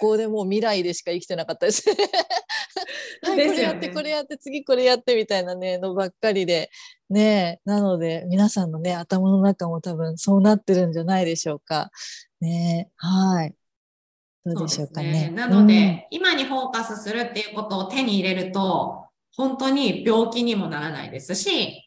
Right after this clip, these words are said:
Speaker 1: うんうん。
Speaker 2: お子さんとかコミュニケーションも、
Speaker 1: はい。
Speaker 2: あの、家庭の中でもどんどんとこう、なんですかね、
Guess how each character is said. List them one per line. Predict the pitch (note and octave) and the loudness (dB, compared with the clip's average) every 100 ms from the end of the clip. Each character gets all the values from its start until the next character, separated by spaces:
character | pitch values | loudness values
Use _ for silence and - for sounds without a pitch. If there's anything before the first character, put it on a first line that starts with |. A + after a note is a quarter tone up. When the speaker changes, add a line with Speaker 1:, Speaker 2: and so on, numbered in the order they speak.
| _ | _
Speaker 1:
う | |
ん | G#3 | -4
う | |
ん。 | |
Speaker 2:
お | |
子 | G3 | -2
さ | G#3+ G#3+ | 0 2
ん | G3+ G#3 | 2 -2
と | - | -4
か | F#3 F#3+ F#3 | 0 0 0
コ | F#3+ | 0
ミ | G3 | 2
ュ | |
ニ | G#3 | 2
ケ | G3+ C#4 | 2 2
ー | - | 2
シ | D3 | -4
ョ | F3 | -8
ン | - _ _ - | -12 _ _ -2
も、 | D4+ C#4 | 2 6
Speaker 1:
は | A#3 A#3 G3 | 8 8 6
い。 | |
Speaker 2:
あ | |
の、 | F3+ | 2
家 | G#3 A#3+ C4+ C4+ | -2 0 2 2
庭 | C4 | 2
の | |
中 | C4 B3 G3 | 0 0 -2
で | F3+ | -2
も | D#3+ D3 | -6 -6
ど | A#3+ A#3+ | -4 -4
ん | |
ど | F#3+ E3+ - | -4 -6 -8
ん | |
と | - - - | -10 -10 -8
こ | C3 - - - _ _ _ | -6 -8 -10 -20 _ _ _
う、 | F3+ | -6
な | - | -4
ん | |
で | C4 | -6
す | - | -8
か | - | -8
ね、 | A#2 - - | -8 -10 -14